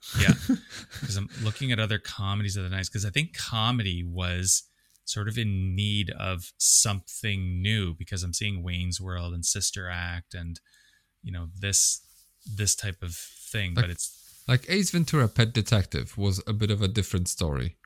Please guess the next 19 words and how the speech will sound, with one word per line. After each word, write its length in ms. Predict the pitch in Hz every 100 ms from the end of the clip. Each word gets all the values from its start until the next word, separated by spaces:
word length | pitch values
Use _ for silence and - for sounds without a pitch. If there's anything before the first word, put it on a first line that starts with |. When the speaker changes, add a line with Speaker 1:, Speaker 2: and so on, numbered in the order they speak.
| -
Speaker 2:
right? 220 | - 92 120
Speaker 1:
Yep. 180 | 127 - _ - - _
Speaker 2:
Like, 140 | 101 117
it 40 |
was 180 | 107 110
Speaker 1:
Yep. 20 |
Speaker 2:
kind 160 | - 104
of 100 | 92
more 380 | 98 95 95 - _ _ _
like, 200 | 98 92
okay, 240 | 110 107 95
it's 200 | 95 -
still 180 | - 117
a 100 | 98
little 140 | 95
bit 140 | 90 85
subtler, 580 | - 113 135 143 135 107
and 160 | 110
there's 380 | 104 101 98 -